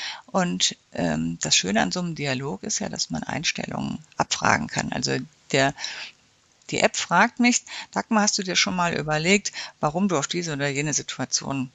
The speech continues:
so und so reagierst?“ Und ich sag, „Ja, nein, vielleicht“ oder, „Hm, was soll das denn für eine Frage?“ Äh, und je nachdem, wo ich dann draufklicke, kommt die nächste,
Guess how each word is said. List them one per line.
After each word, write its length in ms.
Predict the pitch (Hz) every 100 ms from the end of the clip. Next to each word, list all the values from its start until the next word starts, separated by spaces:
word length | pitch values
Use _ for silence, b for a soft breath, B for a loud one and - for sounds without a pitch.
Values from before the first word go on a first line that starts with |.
| _
so 160 | - 127
und 120 | 123
so 120 | 123
reagierst?“ 520 | - - - - -
Und 140 | - -
ich 120 | 175
sag, 260 | - -
„Ja, 420 | 196 196 202 214 196
nein, 340 | 170 139 151
vielleicht“ 560 | - - - 123 - -
oder, 140 | - -
„Hm, 240 | 165 156
was 140 | 131 -
soll 120 | 127
das 180 | 220 -
denn 120 | 175
für 140 | -
eine 80 | -
Frage?“ 520 | - - - 202 214 B B B B B
Äh, 380 | - 175 156 165 - b b _ -
und 120 | 170
je 80 | 190
nachdem, 200 | 196 196
wo 80 | 165
ich 80 | -
dann 160 | 135
draufklicke, 680 | - 143 226 - 233 - 254
kommt 280 | - 175 170
die 80 | 147
nächste, 640 | 147 165 - 220 226